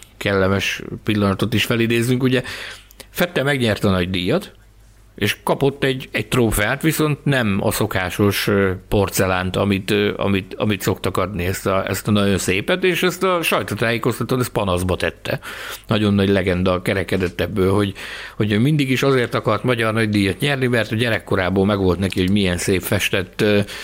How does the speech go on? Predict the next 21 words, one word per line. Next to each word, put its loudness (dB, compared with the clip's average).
ö, 0
trófeákat 0
adtak -2
a 2
magyarok, 0
és 0
hogy 0
ő 2
nem 0
ilyet 2
kapott. -4
Soha, 0
soha 0
nem 0
fogom 2
elfelejteni, 2
ahogy 2
ott -2
a -2
sajtóközpontnak -2
a 0